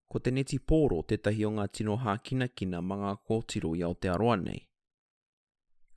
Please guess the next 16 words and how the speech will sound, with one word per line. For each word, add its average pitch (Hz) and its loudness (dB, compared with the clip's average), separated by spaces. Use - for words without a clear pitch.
Neke 135 4
atu 135 4
i 98 2
te 101 0
toru 110 2
rau 101 6
e 95 0
rima 104 2
tekau - -2
mano 107 0
ngā 110 -2
tāngata 120 0
e 90 -4
tākaro 113 0
neti 98 -2
pōro 147 8